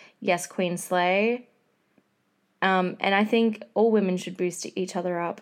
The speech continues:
And if that is in sexual empowerment and sexual healing, go for your life. Do your thing. Shake that thing.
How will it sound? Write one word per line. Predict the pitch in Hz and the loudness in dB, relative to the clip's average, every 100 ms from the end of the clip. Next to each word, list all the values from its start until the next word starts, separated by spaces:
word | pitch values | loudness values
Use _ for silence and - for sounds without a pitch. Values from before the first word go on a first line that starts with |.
| - | -4
And | 190 190 196 190 | -2 0 -2 -2
if | 202 - | -4 0
that | 196 190 | 0 0
is | - 196 | 0 -2
in | 196 190 190 | -2 -2 -2
sexual | 185 185 - 202 196 | -4 -6 -4 -2 -2
empowerment | 202 180 185 208 202 190 | -2 -2 0 0 0 0
and | 185 | -4
sexual | 185 180 - 196 | -4 -8 -6 -4
healing, | 196 196 208 226 233 240 - _ _ _ | -2 0 0 2 0 -2 -6 _ _ _
go | - 190 | 0 2
for | 190 | 2
your | 208 202 | 2 4
life. | 226 254 196 - - _ _ _ _ _ _ _ _ - | 4 2 0 -4 -20 _ _ _ _ _ _ _ _ 0
Do | 220 | 4
your | 214 220 | 4 4
thing. | 226 233 185 185 - _ | 4 2 2 -2 -6 _
Shake | - - 226 | -6 0 2
that | 226 185 | 2 0
thing. | - 190 185 190 190 | 2 2 2 0 -4